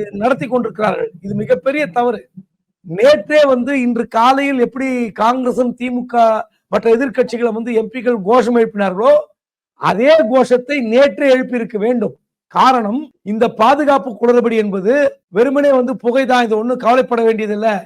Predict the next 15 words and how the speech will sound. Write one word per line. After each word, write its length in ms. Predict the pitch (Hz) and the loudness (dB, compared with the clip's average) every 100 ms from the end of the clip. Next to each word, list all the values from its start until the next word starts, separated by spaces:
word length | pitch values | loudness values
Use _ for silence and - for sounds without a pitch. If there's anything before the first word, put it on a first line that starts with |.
| - | -10
இது 160 | 190 | -4
வெறும் 200 | 208 226 | -2 0
சாதாரண 540 | 233 214 226 247 247 247 | -2 0 2 2 2 0
விஷயம் 360 | 226 - 226 190 _ _ - | -4 -6 -8 -8 _ _ -6
என்று 340 | 226 233 226 | -4 -2 -2
சொல்லியிருப்பது 680 | - 226 277 247 175 196 226 269 - _ _ 151 | 0 0 2 0 -4 -6 -4 -6 -8 _ _ -10
மிக 300 | 185 220 247 | -6 0 0
மிக 320 | 226 226 254 | 0 -2 -2
மோசமான 760 | 196 202 233 247 214 208 226 | -2 -2 0 -2 -2 -4 -4
முன்னுதாரணம். 640 | 220 208 220 208 175 151 - _ _ _ - | -6 -4 -2 0 0 -4 -14 _ _ _ -4
என்னன்னு 340 | 202 240 226 208 | 0 0 -2 -4
சொன்னா, 220 | 180 175 247 | -2 -2 -2
அந்த 260 | - 202 214 208 196 185 180 175 - | -4 -4 0 0 0 -2 -4 -6 -10
சம்பவத்தில் 560 | - - 240 294 285 262 | -4 -2 2 0 0 -2
ஈடுபட்ட 440 | 233 196 202 - | 0 -2 -4 -2